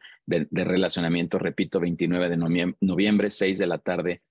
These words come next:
en Casaba Roots, Zona Azul. Ahí estaremos sesionando en, en este, eh, bloque de vinculación empresarial. Y también invitarlos cordialmente a los lunes, donde tenemos estas sesiones de networking,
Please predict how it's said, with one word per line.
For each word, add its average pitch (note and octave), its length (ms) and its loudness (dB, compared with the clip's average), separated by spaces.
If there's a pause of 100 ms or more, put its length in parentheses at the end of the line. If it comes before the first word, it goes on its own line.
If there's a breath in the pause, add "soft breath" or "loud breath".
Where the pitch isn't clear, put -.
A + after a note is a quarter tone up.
(140)
en F#2+ 160 -2
Casaba F2+ 400 -2
Roots, F#2+ 240 -2
Zona F2+ 480 -4
Azul. F2 500 -2
Ahí F2 200 -2
estaremos F2 440 -4
sesionando E2+ 680 -4
en, E2 300 -8
en - 200 -16
este, D#2+ 560 -2 (360 soft breath)
eh, D#2+ 260 0
bloque F2+ 340 0
de E2+ 120 2
vinculación D#2+ 560 -2
empresarial. A#2 580 -2
Y C3+ 120 0
también D3+ 300 0
invitarlos C#3 600 0
cordialmente A2 640 0
a G#2 60 0
los F2+ 200 -8
lunes, A2 380 -2
donde E2+ 240 -14
tenemos F#2 440 -4
estas - 260 -10
sesiones F2+ 420 -8
de F2+ 100 -6
networking, G#2 500 0